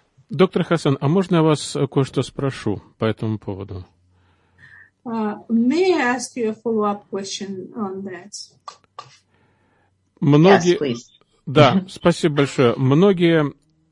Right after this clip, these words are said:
Speaker 1: наши соотечественники приехали из, э, бывшего Советского Союза, из России, Украины, Узбекистана, Таджикистана, из, э, бывших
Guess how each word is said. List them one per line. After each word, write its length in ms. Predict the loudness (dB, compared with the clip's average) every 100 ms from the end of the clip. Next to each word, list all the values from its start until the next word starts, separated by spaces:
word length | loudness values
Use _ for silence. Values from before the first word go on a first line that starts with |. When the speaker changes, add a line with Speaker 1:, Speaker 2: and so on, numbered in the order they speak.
| _
Speaker 1:
наши 560 | 2 4 2 2 -2 -2
соотечественники 1200 | -4 -2 0 -2 -4 -4 -4 -4 -4 -4 -6 -6 _ _ _ _ _ _ _ _ _
приехали 1000 | -2 0 2 0 0 -2 0 2 0 -4 -10 _ _ _
из, 460 | 0 0 -2 -10 0
э, 300 | 2 2 -2 _ _ _
бывшего 720 | -16 -2 0 0 -2 -4 -2
Советского 720 | -2 -2 -2 -4 -6 -6 -6
Союза, 720 | -6 -6 -6 -8 -14 -20 -20 -20 _ _ _ _ _
из 200 | -8 -6
России, 600 | -2 -2 -4 -6 -4 -2
Украины, 1000 | -4 -8 -6 -2 0 0 -2 -2 -2 -4 -6 _ _ _ _ _
Узбекистана, 920 | -12 -10 -12 -10 -10 -4 -4 -2 -4
Таджикистана, 1120 | -6 -8 -6 -6 -6 -4 -2 -2 -4 -4 -6 -12 _
из, 440 | -10 -10 -12 -14 -8
э, 120 | -8
бывших 600 | -4 -4 -4 -6 -8 -8